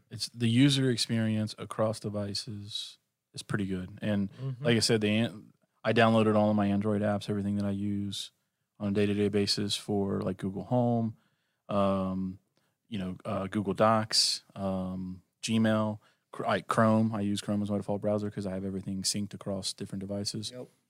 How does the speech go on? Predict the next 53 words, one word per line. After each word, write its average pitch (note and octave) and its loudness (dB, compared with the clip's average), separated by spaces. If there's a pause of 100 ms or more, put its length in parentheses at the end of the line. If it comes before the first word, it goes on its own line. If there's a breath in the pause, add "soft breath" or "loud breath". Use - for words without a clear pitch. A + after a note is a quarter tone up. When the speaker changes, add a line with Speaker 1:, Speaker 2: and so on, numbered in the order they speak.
(540 soft breath)
Speaker 1:
Like, A#2 4
the A2+ 4 (320)
Chrome C3+ 8
is A#2 4
awesome A2+ 6
because G#2 0
when G#2 2
I G2+ 4
pull A2 0
up A2 0
Chrome A2 0
and G#2+ 0
I G#2 0
go A2 2
to A2 2
open G#2+ -2
a G#2+ -2
new G#2+ 0
tab, A2 -2 (280 loud breath)
it - -6
puts C3 4
everything B2 0
in, A2+ 0
like, G#2+ -2
little A2+ -2
squared A2 0
windows G2+ -4 (560)
on A2+ 4
the G#2 -2
Pixel. C3+ 0
And G#2 0
I A2 2
don't A2 -2
know G#2+ -2
how G#2 -4
Samsung A2+ -4
does G2+ -4
it, G2+ -6
uh, G2+ -8
with G2 -12
Chrome. G2 -6 (520)
Um, G#2 2 (100)
it's, - -2
it's G#2 -6
not A2+ 0
tabbed G#2 -2
like F#2+ -10
that. F#2+ -10
The G#2 -10
layout G#2+ 4
is - -4
completely B2 -4
different. G#2+ -8